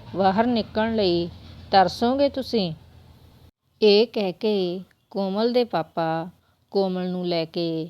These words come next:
ਚਲੇ ਗਏ। ਉੱਧਰ ਜਦੋਂ ਕੋਮਲ ਦੇ ਪੇਕੇ ਘਰ ਇਹ ਗੱਲ ਉਸ ਦੇ ਭਰਾ ਭਰਜਾਈ ਨੂੰ ਪਤਾ ਲੱਗੀ ਤਾਂ ਉਹ ਸੁਣ ਕੇ ਹੈਰਾਨ ਹੋ ਗਏ। ਉਹਨਾਂ ਨੇ ਆਪਣੀ ਮੰਮੀ ਨੂੰ ਕਿਹਾ ਕਿ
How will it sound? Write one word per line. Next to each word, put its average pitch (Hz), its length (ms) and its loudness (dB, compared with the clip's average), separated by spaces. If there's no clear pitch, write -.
ਚਲੇ 190 360 2
ਗਏ। 180 260 0
ਉੱਧਰ 185 360 -2
ਜਦੋਂ 180 580 -6
ਕੋਮਲ 185 400 -4
ਦੇ 180 140 -2
ਪੇਕੇ 196 460 -2
ਘਰ 233 260 0
ਇਹ 233 280 2
ਗੱਲ 180 360 2
ਉਸ 208 220 -6
ਦੇ 220 180 0
ਭਰਾ 214 320 -2
ਭਰਜਾਈ 233 480 -2
ਨੂੰ 175 460 -10
ਪਤਾ 190 280 -2
ਲੱਗੀ 175 420 -4
ਤਾਂ 180 360 -8
ਉਹ 247 220 0
ਸੁਣ 208 260 -4
ਕੇ 185 120 -2
ਹੈਰਾਨ 185 360 -4
ਹੋ 240 220 -2
ਗਏ। 190 260 -4
ਉਹਨਾਂ 190 380 -2
ਨੇ 240 200 -2
ਆਪਣੀ 185 640 -6
ਮੰਮੀ 196 360 -2
ਨੂੰ 262 160 -4
ਕਿਹਾ 185 360 -2
ਕਿ 175 500 -4